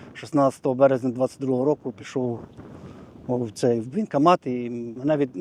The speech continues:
відправили в частину служити. Останнім часом виходив на еспехи, і буквально там місяць назад уже водієм, який вивозив людей на, е,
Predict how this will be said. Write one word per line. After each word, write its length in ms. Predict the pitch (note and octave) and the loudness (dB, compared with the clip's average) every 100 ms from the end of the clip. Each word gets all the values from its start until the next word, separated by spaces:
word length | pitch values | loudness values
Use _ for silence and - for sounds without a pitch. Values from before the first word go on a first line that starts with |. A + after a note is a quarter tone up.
| C#3+ | 0
відправили 800 | C#3 - D3 C#3+ C#3 C3 B2+ A#2 G#2 - - - - - - - - - - - | 0 4 8 8 8 4 0 -4 -10 -18 -20 -20 -20 -20 -20 -20 -20 -20 -16 -8
в 160 | C3 | -8
частину 720 | - C#3+ - D3 C#3+ C3 A#2+ G#2+ - | -4 -6 0 2 4 4 0 -2 -6
служити. 460 | C#3 B2+ B2+ A2+ A#2 _ _ D3 C#3 C#3+ D3+ | -2 0 0 -2 -12 _ _ -4 0 2 2
Останнім 460 | D#3 - D#3 D3+ D3+ | 0 4 8 8 8
часом 360 | - F3+ - C#3+ | 8 6 6 0
виходив 460 | C3 D#3 C#3 C3+ | 0 0 0 2
на 420 | B2+ B2+ B2 A2+ G#2 - - | 2 2 2 0 -6 -14 -10
еспехи, 580 | C#3 - F3+ - D#3 C#3+ _ - - - - _ | -6 4 4 6 0 -2 _ -20 -20 -20 -20 _
і 400 | C#3 D3 D3+ D3 C3+ A#2+ - _ - | 2 6 6 6 4 0 -8 _ -8
буквально 580 | C3 C3+ - D#3 C#3+ | -4 0 6 8 6
там 180 | C3+ C#3 | 4 4
місяць 360 | C#3 C#3+ C#3+ - | 6 6 2 -4
назад 340 | C3+ C#3+ E3 - | 0 4 4 2
уже 460 | A#2+ C3 D3 C3+ | -2 2 2 2
водієм, 580 | B2 C3 B2+ C#3+ D#3 D3 | 0 -2 2 4 6 4
який 280 | A#2+ - C#3 | 0 -2 0
вивозив 560 | B2 C3 D3+ C3 C3 - - - - - - | 0 2 2 2 0 -2 -16 -20 -20 -20 -6
людей 440 | C3 B2+ C3+ D#3 D#3+ | -2 0 6 8 8
на, 460 | C3+ C#3 C3 B2 G#2+ - _ _ - | 6 4 4 0 -4 -16 _ _ -8
е, 560 | D3 B2+ E3+ C#3+ C3+ A#2+ | -6 -4 0 0 2 -2